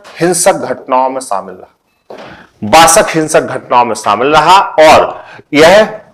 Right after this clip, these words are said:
बोडोलैंड की स्वतंत्रता के लिए लड़ रहा है, बोडो लोगों की या बोडोलैंड की स्वतंत्रता के लिए लड़ रहा है और यहां पर पांच साल के लिए केंद्र सरकार द्वारा इसको प्रतिबंधित किया गया है।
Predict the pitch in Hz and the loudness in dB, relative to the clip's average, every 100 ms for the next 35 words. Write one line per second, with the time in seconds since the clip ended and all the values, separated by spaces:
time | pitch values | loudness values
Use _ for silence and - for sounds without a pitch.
0 | - 117 151 190 - 214 170 165 160 175 | -14 -2 2 4 6 6 4 2 -2 -4
1 | 143 - 135 123 - 117 120 113 101 95 | -6 -6 -8 -6 -2 -2 -2 -6 -6 -8
2 | 95 95 87 90 - - 101 147 160 170 | -8 -10 -10 -16 -18 -10 -2 2 4 2
3 | 147 139 139 139 190 175 120 127 143 175 | 2 0 -2 -4 0 0 0 -2 0 0
4 | 143 131 127 127 - - 107 101 101 101 | 0 -2 -4 -8 -10 -10 -8 -6 -4 -4
5 | 98 90 131 233 - - 107 127 180 135 | -6 -4 2 2 2 -6 0 2 4 4
6 | 110 95 92 156 202 - - - 139 123 | 4 2 4 2 2 -2 -10 -2 0 2
7 | 135 180 190 185 - - 185 190 - 160 | 2 2 2 -2 -2 2 2 2 2 0
8 | 151 147 147 151 139 131 120 113 120 110 | 0 -4 -4 -4 -6 -4 -6 -2 -2 -2
9 | 113 107 107 - 110 104 - 92 92 98 | -2 -4 -6 -10 -14 -14 -12 -10 -4 2
10 | 226 294 - - - - 107 82 - 76 | 4 2 -2 -10 -16 -4 -4 -4 -10 -20